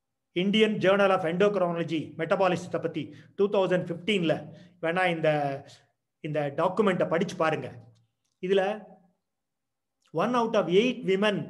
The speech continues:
had an abnormal T S H, thyroid stimulating hormone அதிகமா இருக்கு.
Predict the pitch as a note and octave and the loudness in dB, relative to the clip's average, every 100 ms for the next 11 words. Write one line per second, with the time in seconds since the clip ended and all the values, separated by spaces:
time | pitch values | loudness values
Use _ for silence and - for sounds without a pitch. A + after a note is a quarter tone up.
0 | - - - _ _ _ _ E3+ E3 D#3+ | -14 -20 -20 _ _ _ _ -6 -6 -6
1 | D#3 E3+ G3 A3+ A3 G3+ G3+ G3 E3+ F3 | -4 2 4 4 4 2 2 2 2 -4
2 | - F3 G3 G#3 G3+ - F#3 G3 G3+ G3 | -2 0 2 2 0 -2 -2 2 2 0
3 | F#3 F3 E3+ F3 E3+ F3+ F#3+ E3+ D#3 E3 | -2 -2 -2 -2 -4 0 2 2 0 -2